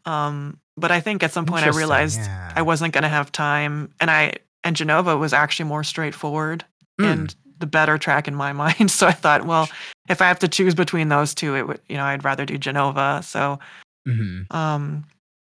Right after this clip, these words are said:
Speaker 2: Actually, that's, that's one I have to talk about specifically with you, as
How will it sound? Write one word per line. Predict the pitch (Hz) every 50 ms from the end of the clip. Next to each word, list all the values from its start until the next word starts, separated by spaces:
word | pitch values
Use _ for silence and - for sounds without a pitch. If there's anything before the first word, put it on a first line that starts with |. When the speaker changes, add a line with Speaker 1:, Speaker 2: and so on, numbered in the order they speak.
| _
Speaker 2:
Actually, | 104 113 131 - - 120 110 107 107 107 117 156
that's, | 127 127 117 120 - - - - - - _ _ -
that's | 127 135 - - -
one | 156 160 165 160 156
I | - 117 120
have | 113 101 - - 123 120 113 -
to | - 113
talk | 101 - 110 110 - -
about | 98 104 98 98 85 -
specifically | - - - 101 87 - 101 - 104 98 - 98
with | 92 90 92 -
you, | 160 95 95 98
as | 101 85 -